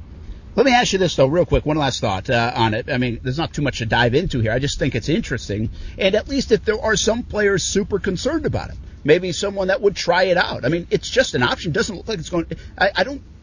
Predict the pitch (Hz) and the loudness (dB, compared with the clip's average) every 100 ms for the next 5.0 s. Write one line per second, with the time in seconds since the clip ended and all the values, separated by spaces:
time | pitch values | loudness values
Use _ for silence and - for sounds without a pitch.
0 | - - 311 - 147 156 196 180 165 147 | -4 -2 -2 2 4 4 4 2 2 0
1 | 135 143 139 123 190 233 180 127 110 135 | 4 4 4 -2 -2 -2 0 0 -2 0
2 | 156 160 165 143 131 - 151 147 135 147 | -2 -2 -2 0 0 0 0 2 2 2
3 | - 131 117 156 156 147 139 120 147 151 | 0 -2 0 0 0 -2 -2 -2 2 4
4 | 156 135 98 156 143 123 175 143 - | 4 0 0 2 2 4 2 2 -2